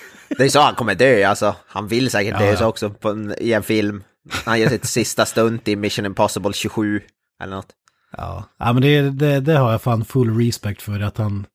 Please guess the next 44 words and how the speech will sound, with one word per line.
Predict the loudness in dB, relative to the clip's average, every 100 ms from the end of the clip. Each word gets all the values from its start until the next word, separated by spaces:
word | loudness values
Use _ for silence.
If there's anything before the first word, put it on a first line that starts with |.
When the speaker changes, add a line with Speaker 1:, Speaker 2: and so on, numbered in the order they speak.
| _ _ _ _ _ -6
Speaker 2:
att | 0
han | 2 4
gör | 4 4
dem | 2 2
själv | 2 2 -2
och | -2
så |
där, | -2 -2
att, | -4
och | -4 -4
att | -2
det | -2
ser | -2
så | 0
Speaker 1:
Ja, | 2
ja. | 4
Speaker 2:
jävla | 4 2 2 2 0 -2 -8 -16 -14 -12 -8 0
verkligt | 2 2 2 -2 -2
ut. | -4
Det | -2
är | 0
ingen | 2 2
jävla | 0 0
C | -2 -2
G | 0
I | 2 2
i | 0
svammel, | 0 0 0 -2
utan | -2 0
han, | 2 2 -2 -6
han, | -6 -4
han | -2 0 0
kör | 2 2
verkligen | 2 0 -2 -2
all | 0
in. | 0 -2 _ _ _ _ _ -20 -12
Speaker 1:
Ja, | 0 2
ja, | 2
för | -2
fan. | -4 -6 -6
Han | -4
är | -2
ju | -2 -4 -8 -12
s-, | -12